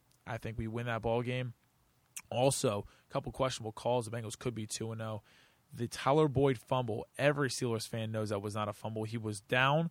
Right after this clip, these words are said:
They did not, not, not have enough video evidence to review that. And then the r-, tight end, uh, for the Bengals got his knee down in the end zone. They did not review it.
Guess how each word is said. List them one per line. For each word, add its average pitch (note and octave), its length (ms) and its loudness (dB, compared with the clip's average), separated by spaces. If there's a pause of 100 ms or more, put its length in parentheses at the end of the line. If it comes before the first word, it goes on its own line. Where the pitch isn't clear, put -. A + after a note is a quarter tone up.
(520)
They A2+ 160 -4
did A2 120 -6
not, A#2 280 -2
not, A#2 180 -6 (140)
not A#2+ 200 2
have A#2+ 160 2
enough A2+ 320 -4 (140)
video A#2+ 380 2
evidence B2+ 320 0
to - 80 -4
review G#2+ 300 -2
that. C3+ 280 0
And B2 100 -4
then A#2+ 100 -4
the A2+ 60 -4
r-, G#2+ 240 -4
tight B2+ 280 0
end, B2 260 0 (500)
uh, G2 380 -2 (220)
for - 100 -10
the A2+ 80 -2
Bengals A2 300 -4
got A#2 160 -2
his G2 200 -8
knee A#2+ 300 -4
down A2+ 440 -6 (420)
in C#3 160 -2
the C3+ 120 -2
end A#2 140 -2
zone. A2+ 140 -2
They G#2+ 80 -2
did A#2 120 -4
not B2 160 -2
review A2 420 -2
it. A2 160 -2